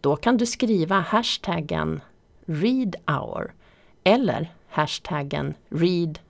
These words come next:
our Sverige. I Sverige är det organisationen Läsrörelsen som ordnar timmen för läsning. De får stöd av Lärarstiftelsen, Svenska Akademin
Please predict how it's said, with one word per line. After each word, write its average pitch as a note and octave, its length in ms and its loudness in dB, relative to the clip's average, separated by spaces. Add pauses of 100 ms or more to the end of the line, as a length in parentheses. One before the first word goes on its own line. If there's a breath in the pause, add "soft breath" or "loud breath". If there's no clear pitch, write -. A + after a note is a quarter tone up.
(140)
our C#3+ 540 0
Sverige. - 640 -2 (1400 loud breath)
I D3 120 0
Sverige A3 600 2 (260)
är C4 120 2
det A#3+ 100 2
organisationen D3+ 1080 0
Läsrörelsen F#3+ 1400 0 (400 soft breath)
som B3 400 4
ordnar F3+ 520 2
timmen C#3 560 -2 (120)
för - 140 -4
läsning. - 680 -8 (840 soft breath)
De C3 180 2
får G#3+ 160 0
stöd G#3 720 2
av C#4+ 180 6
Lärarstiftelsen, B3 1300 0
Svenska - 540 0
Akademin G3+ 800 2